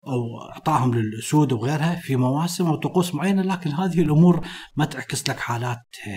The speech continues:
دائمية، بل، بل عبارة عن أمور مؤقتة و-،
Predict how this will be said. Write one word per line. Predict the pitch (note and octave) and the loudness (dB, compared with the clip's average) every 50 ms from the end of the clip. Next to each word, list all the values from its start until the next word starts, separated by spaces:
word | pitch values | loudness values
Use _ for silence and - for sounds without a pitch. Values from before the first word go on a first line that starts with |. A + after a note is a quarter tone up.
| F2+ F2 F2 | -8 -8 -6
دائمية، | F2+ G#2 A#2 A#2 A#2+ A#2 A#2+ A2+ G#2+ | -6 -6 -6 -4 -2 0 0 0 -2
بل، | G#2 A2+ B2 A2+ - - - - | -2 -6 -8 -8 -8 -14 -16 -10
بل | A#2+ A#2 B2 B2 - B2+ | -6 -6 -4 -4 -4 -4
عبارة | B2 B2 C#3+ D#3+ D#3+ | -4 -2 -2 -2 0
عن | E3 E3 F3+ F#3 | 0 2 2 0
أمور | D#3+ - - D3 C#3+ D#3 F#3 G3+ G3+ F3 D3 | 0 -2 -2 0 2 4 4 4 2 0 -2
مؤقتة | C#3+ D3+ D#3 E3+ E3+ - D3+ - - F#3 | 0 0 0 0 -2 -2 -4 -2 0 2
و-، | F3+ D#3 C#3+ | 2 2 0